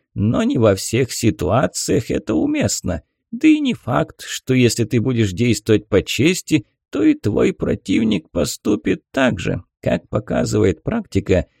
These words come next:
если стоит вопрос о выживании, человек редко когда начинает держаться за честь и благородство, и особенно,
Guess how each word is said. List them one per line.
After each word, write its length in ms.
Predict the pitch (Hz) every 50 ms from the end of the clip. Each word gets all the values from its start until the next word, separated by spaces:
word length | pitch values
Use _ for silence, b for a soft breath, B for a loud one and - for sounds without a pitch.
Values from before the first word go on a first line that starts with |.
| _ _ _
если 480 | - 117 95 113 151 180 - - - 143
стоит 400 | 123 - _ - 123 147 143 -
вопрос 460 | 117 107 98 - 113 135 143 123 - -
о 80 | 110
выживании, 960 | 101 101 104 90 85 95 82 73 101 147 185 185 139 104 95 82 80 80 - -
человек 500 | - - - 60 67 160 185 202 - -
редко 400 | - - 262 262 - _ - 226
когда 380 | - - - 220 202 190 - 262
начинает 560 | 254 247 - - - 165 180 165 - - 127
держаться 580 | 120 - 156 131 131 147 151 139 - - 139 127
за 160 | 120 120 107
честь 480 | - - - 139 131 - - _ -
и 60 | 131 -
благородство, 920 | - - - 113 - - - - - 110 - - - - 107 104 98 - b b b b b b
и 160 | - 110 117
особенно, 960 | 113 101 90 87 - - - - 294 311 233 147 98 90 92 - 101 104 107